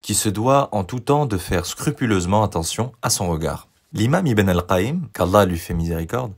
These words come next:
nous donne dix raisons pour lesquelles il est grandement mieux pour le musulman de baisser son regard plutôt que de le poser n'importe où.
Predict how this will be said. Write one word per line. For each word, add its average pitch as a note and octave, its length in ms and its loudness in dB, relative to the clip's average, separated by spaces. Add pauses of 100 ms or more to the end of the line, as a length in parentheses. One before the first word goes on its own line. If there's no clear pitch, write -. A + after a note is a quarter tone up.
nous G2+ 120 -4
donne A#2+ 320 -2
dix A2+ 160 0
raisons B2+ 300 2
pour F#2 160 -4
lesquelles G#2+ 400 -2
il F2 160 -6
est E2+ 80 0
grandement F#2 440 0
mieux F2 280 -2
pour - 180 -6
le E2 120 -4
musulman F2+ 440 0
de D#2+ 100 -2
baisser E2 280 -2
son D#2+ 160 -4
regard F#2 480 -2 (320)
plutôt C3+ 400 -2
que - 120 -8
de F2 140 -2
le D#2+ 80 -2
poser F2+ 320 -4
n'importe A2 440 -4
où. - 80 -16